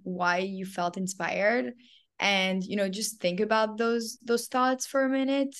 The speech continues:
like, sit down in your feelings and really, like, journal it out. Um, I know that when I felt a bit stuck, you know, in what I really love, what I really wanna do,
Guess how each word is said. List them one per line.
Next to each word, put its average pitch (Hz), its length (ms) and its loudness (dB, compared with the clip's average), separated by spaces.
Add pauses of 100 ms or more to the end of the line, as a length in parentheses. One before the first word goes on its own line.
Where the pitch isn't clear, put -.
like, 185 180 -2
sit 202 220 -2
down 190 220 0
in 190 100 -2
your 175 80 -2
feelings 180 560 -4
and 175 160 -6
really, 180 220 -2
like, - 240 -8
journal 185 400 -4
it 175 100 -2
out. 185 340 0 (520)
Um, 180 420 2
I 190 60 4
know 202 160 4
that 208 180 2
when 180 180 0
I 175 120 -2
felt 180 320 -4
a 180 40 -8
bit 165 280 -2
stuck, 170 520 0
you 175 80 -6
know, 165 140 -6
in 170 400 -8
what 175 140 -4
I 170 260 -6
really 175 260 -4
love, 233 440 4
what 190 80 0
I 185 60 0
really 180 280 -4
wanna 180 240 -6
do, 226 420 0